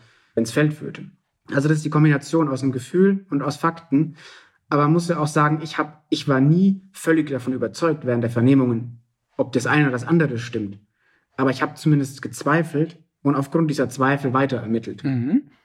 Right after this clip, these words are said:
Speaker 2: Ich würde da noch mal, Herr Mühlrath, noch mal in den, an den Punkt hineingehen. Was hatten Sie zu dem Zeitpunkt gegen ihn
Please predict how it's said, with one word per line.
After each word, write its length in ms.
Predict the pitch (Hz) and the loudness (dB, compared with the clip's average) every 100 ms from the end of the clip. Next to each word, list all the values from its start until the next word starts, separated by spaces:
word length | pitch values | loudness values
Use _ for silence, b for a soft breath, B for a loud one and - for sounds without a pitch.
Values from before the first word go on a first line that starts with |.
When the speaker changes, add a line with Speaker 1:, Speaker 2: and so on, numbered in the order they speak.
| b _ B B B B _ | b _ B B B B _
Speaker 2:
Ich 140 | 135 | -4
würde 220 | 160 196 | -2 -2
da 120 | 185 175 | -2 -2
noch 220 | 175 180 | -2 -2
mal, 100 | 160 | 0
Herr 140 | 160 | 0
Mühlrath, 400 | 165 185 175 - | 0 0 -2 -2
noch 120 | 160 | -2
mal 160 | 160 151 | 0 0
in 80 | 147 | -2
den, 180 | - 151 | -4 -2
an 140 | 156 | 0
den 120 | 151 | 0
Punkt 240 | 139 180 - | 0 -4 -2
hineingehen. 480 | 160 143 156 165 139 | 0 0 0 0 -2
Was 220 | 226 175 | -2 -4
hatten 220 | - 180 | 0 0
Sie 140 | 135 | 0
zu 140 | - 131 | -2 -2
dem 240 | 120 110 | 0 0
Zeitpunkt 800 | - 117 107 - 113 101 104 - | 0 -2 -2 -4 0 0 -2 -4
gegen 240 | 131 127 135 | -2 0 0
ihn 580 | 147 135 135 127 117 | 2 4 4 2 0